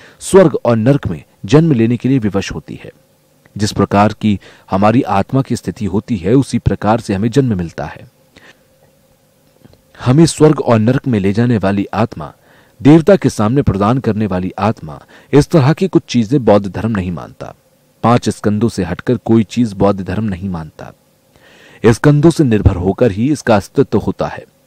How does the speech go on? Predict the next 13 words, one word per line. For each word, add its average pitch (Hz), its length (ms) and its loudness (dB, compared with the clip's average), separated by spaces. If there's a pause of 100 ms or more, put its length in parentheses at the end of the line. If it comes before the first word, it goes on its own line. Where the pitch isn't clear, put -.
(400)
उससे 165 240 4
हटकर 190 280 2
कोई 175 240 0
अस्तित्व 170 400 -2
नहीं 135 240 -2
होता। - 300 -10 (520)
बौद्ध 143 340 4
धर्म 131 220 -4
के 160 100 0
लोग 127 300 0
कहते 104 320 -6
हैं 110 280 -10 (1000)
कि 208 140 -4